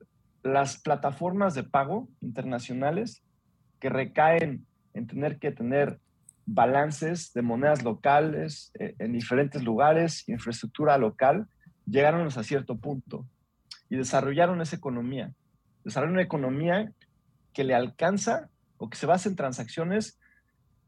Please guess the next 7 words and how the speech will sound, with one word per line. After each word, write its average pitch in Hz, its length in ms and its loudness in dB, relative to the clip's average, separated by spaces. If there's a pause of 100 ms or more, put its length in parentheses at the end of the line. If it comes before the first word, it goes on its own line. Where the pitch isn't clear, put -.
(2750)
para 147 220 8
las 139 200 0
cuales 143 560 -6
una 185 280 -4
comisión 147 580 -6
tan 139 180 -2
alta 165 400 -2